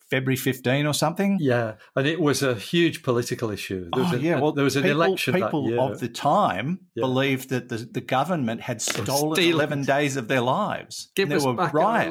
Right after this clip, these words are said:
Speaker 2: eleven days. Yeah, there were riots. That's right.
Speaker 1: <laughs>
Speaker 2: Oh, dear.
Speaker 1: Yeah,
Speaker 2: Well,
Speaker 1: go
Speaker 2: never
Speaker 1: look
Speaker 2: mind.
Speaker 1: it up. It's amazing.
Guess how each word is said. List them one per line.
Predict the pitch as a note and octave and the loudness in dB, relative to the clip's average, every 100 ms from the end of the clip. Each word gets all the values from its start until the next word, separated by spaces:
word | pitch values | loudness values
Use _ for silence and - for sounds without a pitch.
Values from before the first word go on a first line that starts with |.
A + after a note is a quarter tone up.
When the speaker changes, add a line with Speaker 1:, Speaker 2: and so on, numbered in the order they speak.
| F#3 F3+ | -2 -4
Speaker 2:
eleven | E3 | -4
days. | E3 - F3 D3+ C#3 | -4 -4 -4 -4 -6
Yeah, | G3+ D#3+ D3 - | -6 -4 -6 -6
there | E3 | -6
were | C#3 | -4
riots. | C3 C3+ C#3 - - | -4 -4 -6 -8 -8
That's | - F#3+ | -8 -8
right. | B2+ D3+ - - | -8 -10 -8 -10
Speaker 1:
<laughs> | - - - - - - - A3+ | -8 -8 -8 -8 -6 -8 -6 0
Speaker 2:
Oh, | A3 G#3 E3 | 4 4 4
dear. | C3 C3+ B2+ A#2 | 4 2 2 2
Speaker 1:
Yeah, | - | 2
Speaker 2:
Well, | D#3+ D3+ | 4 2
Speaker 1:
go | D3 | 2
Speaker 2:
never | F3+ F#3+ | 2 2
Speaker 1:
look | E3+ | 2
Speaker 2:
mind. | C#3+ | 2
Speaker 1:
it | |
up. | D3+ C3 | 2 0
It's | - | -4
amazing. | C#3 D3 D#3+ B2+ - | -2 0 2 0 -6